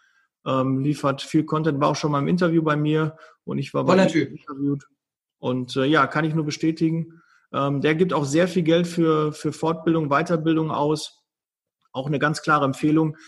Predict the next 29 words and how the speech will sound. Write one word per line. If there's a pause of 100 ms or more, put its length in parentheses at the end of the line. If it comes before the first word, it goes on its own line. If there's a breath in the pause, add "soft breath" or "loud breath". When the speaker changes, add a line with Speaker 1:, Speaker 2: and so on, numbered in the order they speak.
(300 loud breath)
Speaker 1:
Ähm,
noch
nie
waren
so
günstig
die,
die
Weiterbildung,
ja.
Jetzt
versuchen, (420 soft breath)
ähm,
viele
Speaker,
Trainer,
Coaches
ihre
Dienstleistungen
anzubieten
und
gehen
auch
teilweise
wirklich
massiv
im
Preis
runter.